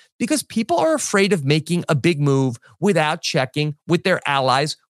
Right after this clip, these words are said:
who might be on the other tribe. Evie felt like this twist actually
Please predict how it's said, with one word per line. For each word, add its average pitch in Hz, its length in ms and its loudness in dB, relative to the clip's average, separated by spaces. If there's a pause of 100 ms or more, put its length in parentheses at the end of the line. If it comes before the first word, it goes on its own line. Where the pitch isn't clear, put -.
who 208 60 -2
might 160 260 0
be 170 140 0
on 160 140 2
the 160 100 0
other 156 220 0
tribe. - 420 -2 (400)
Evie 240 280 -2
felt 131 280 0
like 123 300 0 (200)
this 196 220 0
twist 185 400 -2
actually 160 540 -2